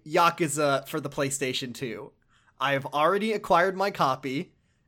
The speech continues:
and do you know the be-, we had a long di-, we had a discussion about whether or not I should do this. Um, and I realized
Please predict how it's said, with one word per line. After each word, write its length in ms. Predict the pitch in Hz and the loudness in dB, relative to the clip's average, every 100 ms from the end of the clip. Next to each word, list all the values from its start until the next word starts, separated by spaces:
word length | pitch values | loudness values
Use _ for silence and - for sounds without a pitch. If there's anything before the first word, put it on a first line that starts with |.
| _ | _
and 140 | 147 147 | -4 -4
do 100 | 156 | -2
you 80 | 160 | 2
know 160 | 185 | 2
the 120 | 202 170 | 2 -2
be-, 420 | 143 170 - 143 | 0 -2 -2 -6
we 200 | 156 208 | -2 4
had 140 | 247 | 4
a 120 | 240 196 | 4 2
long 260 | 185 190 | 2 2
di-, 120 | 185 | -2
we 140 | 156 165 | -4 -4
had 100 | 196 | -4
a 60 | |
discussion 460 | 208 202 190 160 165 | -4 -2 0 0 -2
about 220 | 143 135 | -2 -2
whether 280 | 143 139 143 | -2 -2 -2
or 40 | 139 | -2
not 200 | 127 131 | -2 -2
I 80 | |
should 180 | 127 120 | -6 -10
do 160 | 117 123 | -10 -6
this. 240 | 160 170 - - - _ _ | -6 -6 -14 -20 -20 _ _
Um, 340 | 123 127 120 117 - | -2 -2 -4 -10 -4
and 260 | 143 135 135 | -2 -2 2
I 120 | 156 | 2
realized 920 | 165 147 151 139 120 113 113 - | 2 -2 -2 0 -2 -2 -4 -8